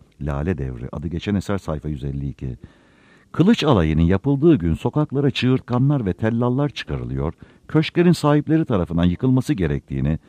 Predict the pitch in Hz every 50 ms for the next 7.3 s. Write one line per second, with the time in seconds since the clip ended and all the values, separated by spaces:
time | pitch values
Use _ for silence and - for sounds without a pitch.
0 | _ _ _ - 113 151 190 196 185 165 180 135 - - 151 156 160 151 147 -
1 | 180 170 147 113 113 104 98 92 82 90 82 76 76 78 65 71 78 82 76 -
2 | 76 73 73 65 73 71 69 67 67 67 65 64 64 62 57 64 64 60 57 -
3 | - - _ _ _ _ _ _ _ _ _ _ - 76 110 180 208 208 175 -
4 | - 107 87 82 80 78 85 95 98 98 - 131 127 - 127 117 - - 127 135
5 | 143 147 151 147 - 170 147 113 - 95 90 98 110 87 - - - - 147 147
6 | 139 127 123 113 98 107 117 104 - - 85 78 73 76 73 73 69 67 64 64
7 | 62 58 67 65 60